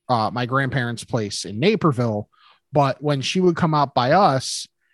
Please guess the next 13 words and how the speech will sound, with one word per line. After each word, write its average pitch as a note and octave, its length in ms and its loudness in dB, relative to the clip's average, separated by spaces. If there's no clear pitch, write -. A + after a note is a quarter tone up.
at D#3+ 120 2
least F3+ 220 0
for E3 220 2
a E3+ 60 2
good E4 280 -2
amount G3 300 2
of D#3 40 -10
the - 60 -12
time D3+ 280 0
growing C3+ 400 -2
up, C#3 260 -2
in E3 160 2
a, B2+ 440 0